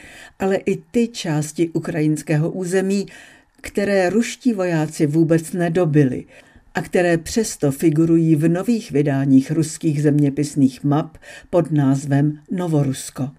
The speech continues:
To není vyprávěnka Járy Cimrmana. Je to realita svědčící o tom,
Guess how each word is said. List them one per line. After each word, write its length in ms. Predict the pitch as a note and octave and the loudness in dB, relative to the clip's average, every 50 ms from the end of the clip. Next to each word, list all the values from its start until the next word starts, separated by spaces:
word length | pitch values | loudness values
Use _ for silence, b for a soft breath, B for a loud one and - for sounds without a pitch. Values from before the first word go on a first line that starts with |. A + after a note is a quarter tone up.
| _ _ _ _ _ _ _ _ _ _ _ _ | _ _ _ _ _ _ _ _ _ _ _ _
To 120 | A3 G#3 | -4 -2
není 320 | F#3 E3+ D#3+ D3 C3 A#2+ | 0 0 2 4 2 2
vyprávěnka 840 | B2 D3 B2+ - - C#3 C3+ C3 B2+ C3+ B2+ B2 B2+ C3 D3 C3 B2+ B B B B _ | 2 -2 -4 -4 -4 -4 -2 -2 -2 0 0 0 0 -2 -2 -4 -4 B B B B _
Járy 420 | - D3 D3 C#3 C3+ C3+ C3+ C3 | 2 2 4 4 4 2 2 0
Cimrmana. 760 | C3 - - E3 D#3 D#3+ D#3+ D#3 D3+ D3 C#3+ C#3 C3 A#2 - B B B B B B B B - | -2 -2 -2 0 0 2 2 2 2 2 4 2 0 0 -4 B B B B B B B B 0
Je 120 | F3 E3 | 0 0
to 200 | D#3+ E3 D3+ D3+ | 2 2 2 2
realita 600 | D#3 D3+ D3+ D3+ D3 D3 D#3 D#3 D3+ D#3 E3+ E3+ | 4 4 2 4 2 2 2 0 0 -2 -4 -4
svědčící 760 | E3 - - D#3 C#3+ C#3 C3+ - D#3 C3+ C3+ - - - C#3+ - | -4 -4 -2 -2 -2 -2 -2 -4 -6 -6 -6 -4 -6 -6 -2 -2
o 120 | E3+ E3+ | -4 -2
tom, 280 | E3+ G3+ F3+ F3+ F3+ | -2 -2 -2 -2 -4